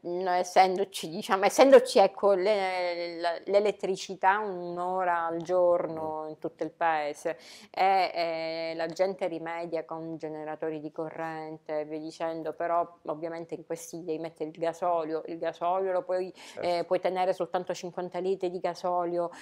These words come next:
Speaker 1: eh, nei mesi invernali e basta, quindi una volta finiti quelli ovviamente la gente si rivolge al mercato nero. E a proposito di mercato nero poi vorrei fare una piccola digressione, ma finisco questo discorso. Ehm, e allora, ehm, come facevo con la rete internet? Non era facile,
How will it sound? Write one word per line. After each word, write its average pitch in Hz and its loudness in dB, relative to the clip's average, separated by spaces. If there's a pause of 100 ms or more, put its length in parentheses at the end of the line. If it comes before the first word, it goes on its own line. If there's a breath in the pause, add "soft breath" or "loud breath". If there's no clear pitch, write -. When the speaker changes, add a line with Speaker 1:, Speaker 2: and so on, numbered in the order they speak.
(100)
Speaker 1:
eh, 175 -4
nei 170 -2
mesi 185 -6
invernali 185 0
e 180 -4
basta, 170 0
quindi 175 -6
una 185 -2
volta 185 -2
finiti 196 -6
quelli 170 -2
ovviamente 165 -6
la 175 -4
gente 160 -8
si 156 -8
rivolge 156 -4
al 156 -4
mercato 160 -6
nero. 160 -6 (320 loud breath)
E 170 2
a 170 2
proposito 185 0
di 170 2
mercato 170 -6
nero 170 -2
poi 170 -2
vorrei 165 -2
fare 170 -4
una 160 -8
piccola 165 -6
digressione, 170 -6
ma 160 -8
finisco 170 -10
questo 160 -8
discorso. 160 -8 (400 loud breath)
Ehm, 202 4
e 226 2
allora, 180 6
ehm, 175 -2
come 226 0
facevo 226 0
con 185 2
la 170 -4
rete 170 -4
internet? 170 -6
Non 190 -2
era 190 0
facile, 165 -2